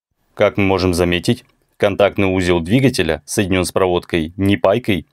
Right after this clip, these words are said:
а быстросъёмными соединениями. Честно говоря, я отдаю предпочтение пайке.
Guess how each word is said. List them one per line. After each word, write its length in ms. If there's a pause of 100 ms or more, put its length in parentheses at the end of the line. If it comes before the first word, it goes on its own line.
(240)
а 140
быстросъёмными 800
соединениями. 800 (600)
Честно 340
говоря, 360
я 220
отдаю 260
предпочтение 640
пайке. 480